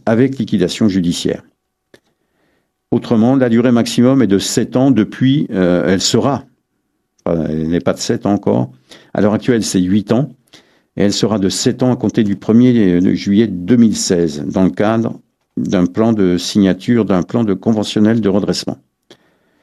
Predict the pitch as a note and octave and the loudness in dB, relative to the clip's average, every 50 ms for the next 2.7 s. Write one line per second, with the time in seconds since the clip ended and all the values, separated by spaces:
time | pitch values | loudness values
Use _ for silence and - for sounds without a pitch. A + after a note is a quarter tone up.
0 | _ _ - - - - - - A#2+ G#2 - - A#2+ A#2 A#2 A2+ A2 G2 F#2+ F#2+ | _ _ -6 -6 -4 -4 0 0 0 0 0 -2 0 0 2 2 2 2 2 2
1 | F#2 G2 F#2 - - A2 G2 - - A2+ A2+ G#2 G2 F#2 F2+ - G2+ - - G#2 | 2 0 -2 -2 -2 -4 -4 -2 0 2 2 2 2 0 -2 -2 -4 -2 -2 -4
2 | F2 - F2+ F2+ F2+ F2 E2 - G#2+ A#2+ B2 B2+ - C3 | -2 -2 -2 0 0 -2 0 0 2 2 4 2 2 -2